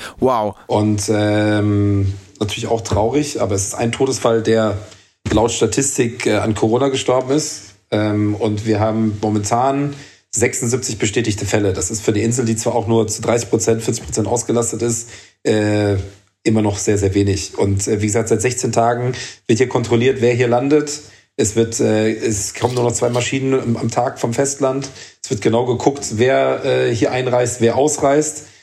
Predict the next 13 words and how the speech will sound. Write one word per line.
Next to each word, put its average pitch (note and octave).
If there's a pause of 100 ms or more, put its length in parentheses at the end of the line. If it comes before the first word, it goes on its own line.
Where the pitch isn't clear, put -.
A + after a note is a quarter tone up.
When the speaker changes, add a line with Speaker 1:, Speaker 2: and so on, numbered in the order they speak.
(200)
Speaker 2:
Und, A2+
ähm, A2
wenn G#2+
du G#2+
hier A2+
nicht A#2
eine G#2+
Wohnung B2+
hast B2
oder A2+
hier A2
gemeldet A2+
bist, C3+